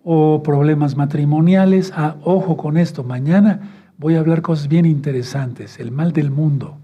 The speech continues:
Estén atentos. Bueno, a las cuatro de la tarde. Problemas en el trabajo, decía yo, perder el trabajo, problemas matrimoniales, problemas aquí, problemas con los hijos, problemas con los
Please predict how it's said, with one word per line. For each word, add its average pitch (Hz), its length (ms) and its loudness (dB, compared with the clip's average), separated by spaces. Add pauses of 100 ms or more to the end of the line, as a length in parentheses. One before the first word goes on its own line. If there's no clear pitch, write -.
(580)
Estén 156 240 -2
atentos. - 580 -4 (720)
Bueno, 90 280 -14 (500)
a 110 60 -20
las 101 160 -16
cuatro 156 300 -2
de 147 40 0
la 143 160 0
tarde. - 380 -10 (1000)
Problemas 175 500 2
en 147 80 2
el 143 80 2
trabajo, 156 400 2
decía 147 240 -2
yo, 170 320 2
perder 143 260 0
el 143 100 0
trabajo, 160 400 0
problemas 147 360 -2
matrimoniales, 139 680 -2
problemas 143 440 -6
aquí, 156 200 -4
problemas 143 380 -4
con 131 140 -10
los 127 180 -10
hijos, 190 220 0
problemas 143 340 -6
con 127 200 -12
los 127 220 -16